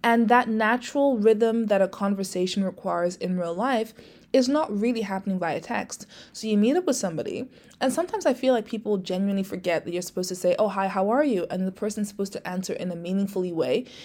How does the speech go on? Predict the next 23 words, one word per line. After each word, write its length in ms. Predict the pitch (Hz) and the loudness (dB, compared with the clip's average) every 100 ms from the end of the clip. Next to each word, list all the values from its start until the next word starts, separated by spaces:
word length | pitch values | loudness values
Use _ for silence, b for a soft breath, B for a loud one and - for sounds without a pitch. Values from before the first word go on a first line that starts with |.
| B | B
And 160 | - 240 | 2 4
then 80 | 240 | 4
from 320 | 240 294 320 | 4 2 4
then, 240 | 247 208 | 4 6
you 80 | 208 | 4
can, 180 | 208 214 | 4 0
like, 200 | 196 185 | 0 0
explore 500 | 185 - - 214 208 190 | -6 -10 -2 0 0 0
other 180 | 185 | -2
subjects. 640 | 175 - 285 254 180 - - B B B B - | -2 -2 -2 0 -2 -4 -18 B B B B 8
But 80 | |
when 140 | 254 277 | 10 10
you're 120 | 269 | 4
not 240 | 285 285 | 2 0
used 220 | 277 285 - | 0 -2 -2
to 80 | |
speaking 500 | 233 - 247 254 226 | -6 -2 -2 0 0
normally, 580 | 196 208 254 190 92 214 B B B - | 2 2 2 2 0 -6 B B B -4
I've 100 | 254 | 4
definitely 340 | 311 349 370 | 2 2 -6
seen 340 | - 285 330 | -4 -4 -4
people 340 | 311 269 254 254 | -2 -4 -2 -4
just 300 | 240 220 | -2 -4